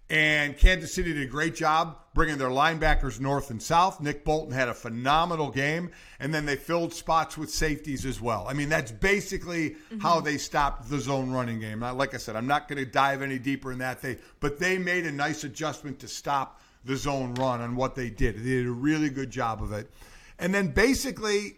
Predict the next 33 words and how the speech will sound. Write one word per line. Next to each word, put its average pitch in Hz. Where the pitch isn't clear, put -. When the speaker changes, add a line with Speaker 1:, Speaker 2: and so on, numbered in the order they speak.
Speaker 1:
where, 185
you 175
know, 165
I'm 156
trying 202
to 156
see 180
real 156
quick, -
um, 131
I'm 147
look, 175
of, 139
of 139
how 175
many, 180
there 170
were 156
nine 175
penalties 170
in 151
the 147
game, 120
and 139
nothing 170
bigger 160
than 139
that 131
last 156
penalty, 135
third 196
and 202
eight 147